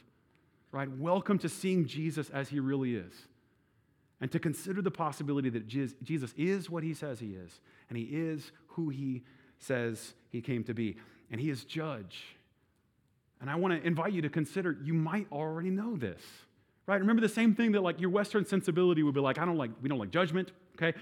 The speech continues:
We don't like the demonic or spiritual." And I joked about it a moment ago, but, like, but there's something in us that can't ever put it away.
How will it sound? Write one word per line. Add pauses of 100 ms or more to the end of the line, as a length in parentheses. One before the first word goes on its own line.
(120)
We
don't
like
the
demonic
or
spiritual." (440)
And
I
joked
about
it
a
moment
ago,
but,
like, (340)
but
there's
something
in
us
that
can't
ever
put
it
away.